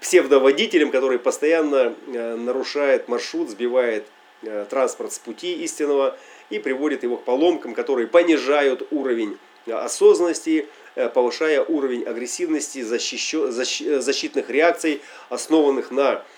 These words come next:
э, удержании в памяти, э, того, что привело нас к проблемам, да, э, и неповторение их в будущем.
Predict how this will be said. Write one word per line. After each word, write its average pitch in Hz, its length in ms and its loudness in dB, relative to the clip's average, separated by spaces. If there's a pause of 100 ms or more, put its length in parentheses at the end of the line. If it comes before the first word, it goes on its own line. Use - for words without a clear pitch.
(220)
э, 113 520 0 (200)
удержании 139 520 2
в - 80 -10
памяти, 123 540 -2 (520)
э, 113 340 -2
того, 226 280 6
что - 140 0
привело 139 400 2
нас 127 340 0 (100)
к - 60 -20
проблемам, 104 560 -4
да, 143 340 -4
э, 107 180 -6
и 156 340 0
неповторение 127 680 -6
их 104 240 -10
в 90 40 -18
будущем. 95 420 -14